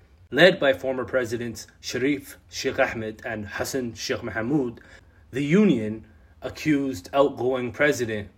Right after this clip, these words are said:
Mohamed Abdullahi Farmajo of stage managing the exercise, adding that Villa Somalia is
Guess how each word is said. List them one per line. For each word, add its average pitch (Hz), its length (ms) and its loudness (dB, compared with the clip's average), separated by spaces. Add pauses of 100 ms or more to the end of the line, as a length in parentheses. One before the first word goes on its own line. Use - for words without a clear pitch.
Mohamed 123 440 -2
Abdullahi 113 440 -2
Farmajo 110 640 0 (300)
of 117 260 -6 (160)
stage 165 560 6
managing 110 680 -4
the 120 120 0
exercise, 95 640 -8 (640)
adding 117 640 2
that 107 260 -2
Villa 123 180 -4
Somalia 107 720 -4
is 110 260 -8